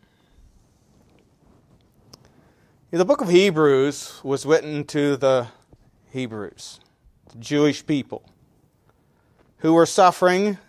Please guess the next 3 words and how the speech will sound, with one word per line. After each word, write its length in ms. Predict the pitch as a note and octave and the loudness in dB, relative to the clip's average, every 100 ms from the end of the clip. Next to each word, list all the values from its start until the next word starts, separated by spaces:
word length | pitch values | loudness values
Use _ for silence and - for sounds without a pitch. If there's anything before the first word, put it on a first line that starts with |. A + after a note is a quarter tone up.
| _ _ _ | _ _ _
from 240 | _ C#3 B2+ | _ -12 -4
persecution 920 | D#3 D3+ C#3 - D3 D3 E3 F3 E3+ _ _ _ | -2 -2 -6 -2 -2 -2 -6 -6 -8 _ _ _
without. 640 | C3 B2+ C3 C3+ D3 F3+ | -14 -6 0 4 4 2